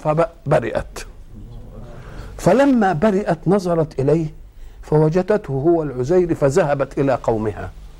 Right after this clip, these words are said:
العزير. بعد ذلك ذهب إلى ابن العزير نفسه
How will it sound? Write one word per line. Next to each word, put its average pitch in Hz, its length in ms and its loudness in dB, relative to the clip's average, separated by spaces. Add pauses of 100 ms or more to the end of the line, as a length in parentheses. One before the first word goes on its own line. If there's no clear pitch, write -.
(680)
العزير. 165 600 2 (2000)
بعد 220 320 2
ذلك 208 640 2 (1080)
ذهب 214 600 2 (760)
إلى 165 200 6
ابن 180 320 4
العزير 147 720 4
نفسه - 360 -6